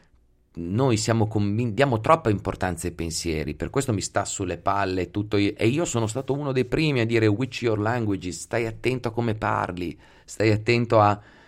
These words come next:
a non dire non, stai attento perché è chiaro che se parli di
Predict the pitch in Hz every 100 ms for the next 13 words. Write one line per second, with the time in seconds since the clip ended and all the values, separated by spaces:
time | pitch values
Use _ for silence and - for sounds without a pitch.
0 | - 101 110 113 117 123 113 117 117 104
1 | 87 80 - - - 123 120 113 113 127
2 | 123 120 117 110 113 - - - 165 95
3 | 80 80 78 80 107 104 90 82 92 92